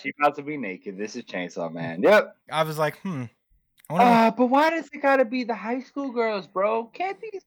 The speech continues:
Speaker 1: just be college girls?
Speaker 2: No.
Speaker 1: What's wrong with you, broski?
Speaker 2: <laughs>
Speaker 1: You coulda made
Speaker 2: Fujimura.
Speaker 1: Anyway,
Speaker 2: Yeah.
Speaker 1: whatever. It is what it is. This
Speaker 2: Anyway.
Speaker 1: is a different country.
Speaker 2: Yeah.
Speaker 1: I will never understand.
Speaker 2: Yeah. Anyway,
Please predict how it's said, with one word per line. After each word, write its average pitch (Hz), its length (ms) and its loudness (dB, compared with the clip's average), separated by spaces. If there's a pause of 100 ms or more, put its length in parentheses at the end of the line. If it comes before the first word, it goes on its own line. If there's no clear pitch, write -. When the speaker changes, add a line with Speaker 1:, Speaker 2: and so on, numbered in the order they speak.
Speaker 1:
just - 160 -6
be 311 140 -2
college 226 480 2
girls? 240 420 2
Speaker 2:
No. 127 280 -8
Speaker 1:
What's 285 240 2
wrong 214 340 4
with 190 160 -2
you, 107 360 0 (200)
broski? 135 640 2 (240)
Speaker 2:
<laughs> 117 80 -12 (240)
Speaker 1:
You 190 100 0
coulda 233 240 6
made 165 240 6
Speaker 2:
Fujimura. 113 300 -6
Speaker 1:
Anyway, 92 400 -2
Speaker 2:
Yeah. - 60 -20 (100)
Speaker 1:
whatever. 165 420 0
It 151 160 0
is 135 160 0
what 95 140 -4
it 85 100 -8
is. 87 460 -12
This 151 100 -6
Speaker 2:
Anyway. 117 220 0
Speaker 1:
is 98 80 -4
a - 20 -16
different 95 320 0
country. 87 460 -10 (260)
Speaker 2:
Yeah. 104 380 -6
Speaker 1:
I 117 80 6
will 123 160 4
never 98 440 2 (120)
understand. 92 680 -6 (320)
Speaker 2:
Yeah. 104 300 -6 (180)
Anyway, 120 380 0